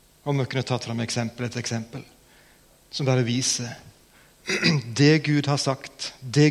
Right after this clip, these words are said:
Gud har lovt, det står han ved. Og det gjelder for oss også. Første Tessalonikerbrev <clears throat> sier at han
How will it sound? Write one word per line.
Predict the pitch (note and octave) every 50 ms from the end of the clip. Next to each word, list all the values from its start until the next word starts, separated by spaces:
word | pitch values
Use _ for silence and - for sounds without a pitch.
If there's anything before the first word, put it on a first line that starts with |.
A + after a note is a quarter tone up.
| B2 C3
Gud | C3+ C3
har | C#3 C3 B2
lovt, | B2 B2+ B2+ - - - - - - - - - - - - - _ _ _ _ -
det | C3+ B2
står | - - B2+ A#2 G#2+ A2
han | A2 G#2
ved. | G2 F2+ - A3 - - - - - _ _ _ _ _ _ _ _ _ _ _ _ _ _ _ _ _ _ -
Og | C#3 A#2
det | A2+ A#2+ A2+
gjelder | G#2+ G#2 G#2+ G#2 -
for | - B2 A#2+ A2
oss | - - - F3+
også. | - - - - - - - _ _ _ _ _ _ _ - _ _ _ _ _ _ _ _ _ _ _ _ _ _ _ _ _ _ _ _ _ _ _ _ _ _ _ _ _ _ _ _ _ _ _ _ _ _ _ _ _ _ _ _ _ _ _ _ _ _ - -
Første | D3 C3 - - -
Tessalonikerbrev | - C3 - C#3+ C#3 C#3 B2+ A#2 - C3 C#3+ B2+ B2 C3+ B2+ - - - - F#3 G#3 G#3+ G#3+ A3 A#3+ - E3+ C3+
<clears throat> | - - - - - - - - - - - _ - -
sier | - B2+ A#2+ A#2
at | A2+ - - C3+ B2 A2 - -
han | F3+ F3+ F3+ F3+ F#3